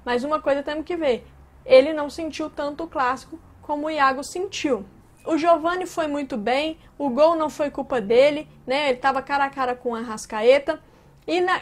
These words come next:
quando foi preciso, ele ainda fez um milagre na, na bola do Rafael Sobis e, e foi seguro em outras jogadas. Marcos Rocha, Fábio Santos, o próprio Gabriel, Rafael Carioca, Casares,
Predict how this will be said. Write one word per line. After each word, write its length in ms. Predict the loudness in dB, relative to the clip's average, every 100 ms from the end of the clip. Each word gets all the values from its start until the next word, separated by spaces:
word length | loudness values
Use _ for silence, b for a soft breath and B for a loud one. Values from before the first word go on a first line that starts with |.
| -2
quando 260 | -2 0 -2
foi 220 | 0 0
preciso, 460 | 0 -6 -6 -4
ele 100 | -4
ainda 160 | -4 -6
fez 260 | -4 -4 -4
um 140 | -4
milagre 540 | -2 2 4 2 -2
na, 340 | -6 -6 -6 -6
na 140 | -6
bola 240 | -4 -4 -4
do 100 | -4
Rafael 460 | -4 -2 -2 -2
Sobis 580 | -4 0 2 2 -2 -6
e, 240 | -6 -6
e 20 | -2
foi 220 | 0 -2
seguro 400 | -4 -8 -8 -8
em 80 | -8
outras 320 | -6 -6 -2
jogadas. 720 | -2 2 2 2 -2 -10 -18 _ _ -20 -20 _ _ _ _ -20 B B B
Marcos 380 | 2 2 2 -4
Rocha, 560 | 0 4 4 4 -2 -10 B
Fábio 320 | -2 0 0 -2
Santos, 640 | -2 0 2 0 -2 -10 B B
o 80 | -2
próprio 360 | 2 2 0
Gabriel, 720 | 0 0 4 4 4 2 0
Rafael 400 | -4 -8 -2 -2
Carioca, 580 | 0 0 2 4 2 -2
Casares, 640 | -4 -2 2 4 4 4